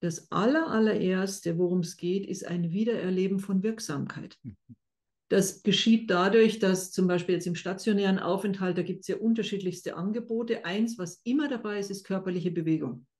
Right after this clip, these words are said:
Speaker 2: Mhm.
Speaker 1: Immer wird gewalkt. Also einmal am Tag muss die ganze Gruppe raus und einmal um, um, ums Karree laufen sozusagen,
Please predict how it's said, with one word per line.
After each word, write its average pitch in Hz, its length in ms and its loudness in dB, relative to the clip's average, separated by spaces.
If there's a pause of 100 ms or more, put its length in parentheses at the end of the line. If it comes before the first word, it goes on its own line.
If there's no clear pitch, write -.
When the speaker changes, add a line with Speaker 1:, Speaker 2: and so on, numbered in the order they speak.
(180)
Speaker 2:
Mhm. - 120 -4
Speaker 1:
Immer 254 340 4
wird 220 100 2 (140)
gewalkt. 165 680 -2 (200)
Also 175 300 -2
einmal 196 280 0
am 196 100 0
Tag 190 220 -2
muss 214 360 8
die - 40 -4
ganze 190 240 0
Gruppe 196 300 2
raus 185 260 0
und 190 140 -2
einmal 196 280 -2
um, 202 220 -4
um, 196 240 -2
ums 196 220 -2
Karree 190 300 -4
laufen 170 380 -6
sozusagen, 175 680 -4